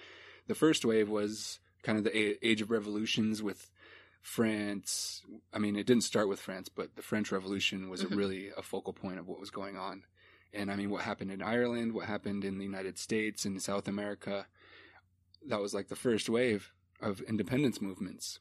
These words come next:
Speaker 1: But
Speaker 2: It, but
Speaker 1: it was
Speaker 2: it,
Speaker 1: definitely
Speaker 2: yeah.
Speaker 1: decolonizing.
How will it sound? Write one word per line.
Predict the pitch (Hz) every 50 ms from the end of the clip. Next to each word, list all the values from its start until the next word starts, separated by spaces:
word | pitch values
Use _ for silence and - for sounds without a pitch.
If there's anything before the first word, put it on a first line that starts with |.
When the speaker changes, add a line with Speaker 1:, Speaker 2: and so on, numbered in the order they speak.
| _
Speaker 1:
But | - 104 101 - - - - _ _ 165
Speaker 2:
It, | 190 202 180 -
but | - 185 165
Speaker 1:
it |
was | - 123
Speaker 2:
it, | - -
Speaker 1:
definitely | 135 117 143 131 123 117 113
Speaker 2:
yeah. | 117 - 175 147
Speaker 1:
decolonizing. | 117 131 143 131 110 110 107 107 107 - -